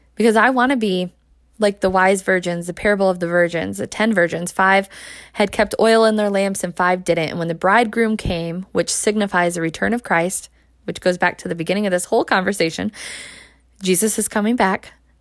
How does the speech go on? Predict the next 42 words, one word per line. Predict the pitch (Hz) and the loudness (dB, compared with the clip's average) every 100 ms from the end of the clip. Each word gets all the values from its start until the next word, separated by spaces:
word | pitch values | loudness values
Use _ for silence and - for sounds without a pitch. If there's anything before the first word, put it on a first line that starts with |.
| - | -16
When | 202 196 208 180 | -4 2 2 2
the | |
bridegroom | 175 185 214 220 233 214 | 2 4 4 2 -2 0
came, | - - 269 233 196 196 - - _ | 0 0 2 0 -2 -6 -14 -20 _
five | - 220 240 | -2 2 2
of | 226 | 0
them | 208 226 | 0 0
are | 196 170 | 0 0
ready. | 196 226 - 196 _ _ _ | 2 0 -2 -8 _ _ _
They | 202 | 2
had | 220 190 208 | 4 4 6
oil | 247 247 220 | 6 6 4
in | 196 | 0
their | 175 | -2
lamps, | 196 247 214 | -2 -2 -2
and | 180 | -4
I | 175 | 0
really | 220 233 | 0 0
believe | 196 226 190 | 0 0 0
that | - | 0
oil | 208 220 175 | 0 2 0
is | 165 - | -2 -4
intimacy. | 214 196 170 - - - 247 _ _ _ - | -4 -4 -6 -8 -8 -8 -8 _ _ _ -2
I | |
really | 190 214 208 | 2 4 4
believe | 185 190 247 | 2 0 0
that, | 220 170 - - - - - | 0 0 0 -6 -18 -20 -8
because | - 208 202 190 175 | -2 2 4 4 2
when | 196 185 180 - | 0 2 0 -4
the | 185 | -6
five | 180 185 202 240 220 190 | -2 2 4 4 2 0
went | 185 180 - | -2 -2 -2
in | 240 233 185 254 - - | -2 0 0 -4 -4 -4
that | 170 | 0
had | 220 269 | 2 2
the | - | 2
oil | 180 180 208 - | 2 2 2 -2
and | 196 | -4
the | 180 | 0
door | 196 220 190 | 2 4 2
was | 170 | 0
shut, | - 240 233 | 2 2 2